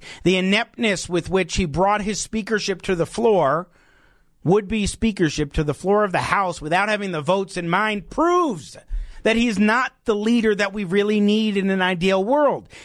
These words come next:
He may be the one guy who can garner most Republican support. We'll find out. But what in the world are you gonna do here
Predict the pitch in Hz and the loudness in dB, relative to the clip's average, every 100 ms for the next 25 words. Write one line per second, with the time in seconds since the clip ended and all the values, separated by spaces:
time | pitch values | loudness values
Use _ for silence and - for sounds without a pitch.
0 | - - 277 294 294 269 262 269 208 240 | -8 0 2 2 0 0 0 0 0 2
1 | 240 220 247 240 208 190 196 139 175 220 | 0 2 2 0 -2 -4 -6 -2 0 0
2 | 277 233 240 240 - - 196 233 214 185 | 0 0 0 -4 -10 -2 0 2 -2 -2
3 | 226 226 220 196 - 143 269 277 180 - | -2 -2 -4 -6 -6 0 0 0 -2 0
4 | 165 160 151 254 320 131 - _ _ _ | 0 2 2 2 0 -2 -6 _ _ _
5 | _ _ _ _ 139 156 285 196 _ _ | _ _ _ _ 0 2 2 -2 _ _
6 | _ _ _ _ _ _ _ _ _ - | _ _ _ _ _ _ _ _ _ 0
7 | 247 294 294 285 277 269 269 254 254 214 | 2 2 0 2 2 0 -2 -2 0 0
8 | 247 277 208 147 135 165 | 2 2 2 4 2 0